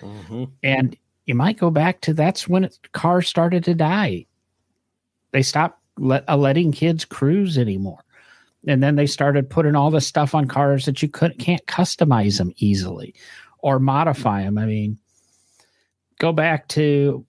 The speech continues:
Speaker 2: I'm going back to eighty-eight or so, where, you know, you had your Monte Carlo Grand Prix, um, you know, whatever, um, can't think of the third car that's in that group,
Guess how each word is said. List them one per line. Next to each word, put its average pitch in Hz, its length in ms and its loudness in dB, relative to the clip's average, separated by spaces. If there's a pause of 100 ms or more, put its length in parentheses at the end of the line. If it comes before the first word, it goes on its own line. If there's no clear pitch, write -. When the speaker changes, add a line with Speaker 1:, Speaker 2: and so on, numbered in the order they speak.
(160)
Speaker 2:
I'm 143 160 0
going 156 240 2
back 135 300 0
to 113 260 0 (480)
eighty-eight 127 720 2
or 107 360 0
so, 98 400 -4
where, 104 460 0 (840)
you - 80 -4
know, 107 260 -4 (500)
you 147 140 0
had 143 300 -2
your 113 400 0 (760)
Monte 143 300 0
Carlo 143 500 0
Grand 131 400 0
Prix, 135 800 0
um, 107 680 -6 (1700)
you 123 100 0
know, 107 140 0
whatever, 120 640 2 (240)
um, 113 220 -6
can't 117 240 -4
think 113 160 -2
of 113 60 -2
the 110 100 -2
third 113 320 0
car 110 280 0
that's 107 220 -2
in 107 80 2
that 104 200 -2
group, 113 240 0